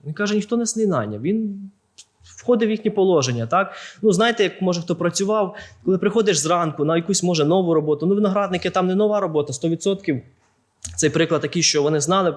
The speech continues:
здебільшого, що робити. Але все одно буває складно, коли вже прийшов там під вечір, ну, що ти встигнеш зробити? І взагалі так по практиці роботи, як я спостерігаю, що основна робота, вона робиться до обіду. Знаєте, стаєш до обіду, там робиш, а потім вже пообідав і вже воно якось так складніше йде, так?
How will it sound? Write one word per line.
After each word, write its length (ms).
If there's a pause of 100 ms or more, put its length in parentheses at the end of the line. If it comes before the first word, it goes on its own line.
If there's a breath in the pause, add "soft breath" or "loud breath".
здебільшого, 440
що 120
робити. 280
Але 100
все 140
одно 160
буває 220
складно, 420
коли 140
вже 140
прийшов 320
там 120
під 160
вечір, 400 (320 loud breath)
ну, 60
що 100
ти 60
встигнеш 360
зробити? 460 (560)
І 60
взагалі 340
так 160
по 100
практиці 440
роботи, 360
як 180
я 100
спостерігаю, 600
що 140
основна 320
робота, 320
вона 160
робиться 320
до 140
обіду. 320
Знаєте, 320
стаєш 380
до 120
обіду, 300
там 180
робиш, 400 (360 loud breath)
а 40
потім 240
вже 140
пообідав 500
і 60
вже 140
воно 200
якось 340
так 340
складніше 520
йде, 260
так? 220